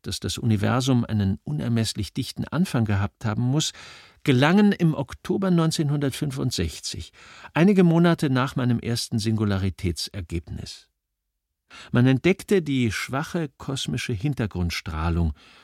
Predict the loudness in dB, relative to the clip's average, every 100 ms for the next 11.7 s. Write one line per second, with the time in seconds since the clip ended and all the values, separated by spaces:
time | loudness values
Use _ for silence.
0 | -20 _ -4 -2 0 2 4 2 0 -10
1 | _ 0 4 4 2 0 0 2 4 4
2 | 4 2 2 0 -2 -4 -4 -2 0 0
3 | 0 -2 0 0 0 0 0 -2 -6 -10
4 | -10 -12 -16 _ _ _ _ _ _ _
5 | _ _ 0 4 4 4 2 2 2 2
6 | 4 2 0 0 2 2 2 2 -2 -2
7 | -4 -6 -6 -6 -4 -4 -2 -2 -2 -2
8 | 2 2 2 0 2 2 2 0 0 0
9 | 0 -8 -20 -20 -10 -4 0 0 -2 -4
10 | -4 -2 0 2 2 2 0 0 0 2
11 | 2 2 0 -2 -8 -10